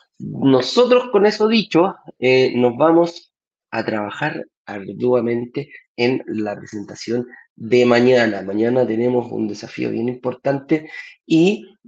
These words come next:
eh, queremos que nos acompañen. Así que déjenlo reservado,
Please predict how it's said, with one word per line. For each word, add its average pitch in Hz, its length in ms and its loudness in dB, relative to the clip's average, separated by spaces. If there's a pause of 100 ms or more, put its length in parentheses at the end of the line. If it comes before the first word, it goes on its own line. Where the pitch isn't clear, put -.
eh, 131 580 4
queremos 160 280 0
que 151 80 0
nos 151 160 0
acompañen. 143 680 -4
Así 143 240 -12
que 151 200 -2 (240)
déjenlo 156 640 -2
reservado, 139 640 0